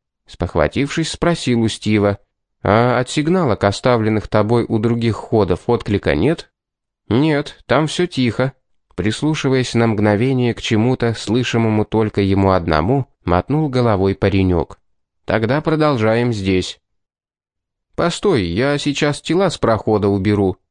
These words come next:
придержал меня маг и брезгливо передернул плечами. «Не лезь же нам через них. Только не расходуй на это дело слишком много сил»,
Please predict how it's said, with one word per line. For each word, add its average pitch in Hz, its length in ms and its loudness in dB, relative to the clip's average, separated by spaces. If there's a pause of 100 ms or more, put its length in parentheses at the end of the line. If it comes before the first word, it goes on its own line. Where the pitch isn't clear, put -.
(140)
придержал 101 580 0
меня 92 300 2
маг 120 380 -4
и 92 100 0
брезгливо 110 600 0
передернул 117 680 0
плечами. 98 680 -2 (540)
«Не 117 220 2
лезь 160 200 0
же 160 180 0
нам 143 200 0
через 139 340 -2
них. 127 320 -2 (380)
Только 107 520 0
не 110 140 0
расходуй 123 540 0
на 98 180 2
это 98 180 0
дело 110 320 0
слишком 117 440 -2
много 123 360 0
сил», 98 340 -2